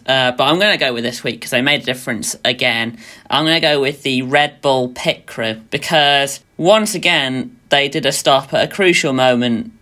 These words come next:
over a second faster than Mercedes.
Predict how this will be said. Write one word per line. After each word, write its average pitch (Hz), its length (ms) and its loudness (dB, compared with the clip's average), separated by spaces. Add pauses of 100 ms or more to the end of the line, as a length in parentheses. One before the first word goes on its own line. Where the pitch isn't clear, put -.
over 156 340 2
a 127 60 2
second 139 580 -2
faster 123 460 -2
than 117 240 -2
Mercedes. 113 800 -2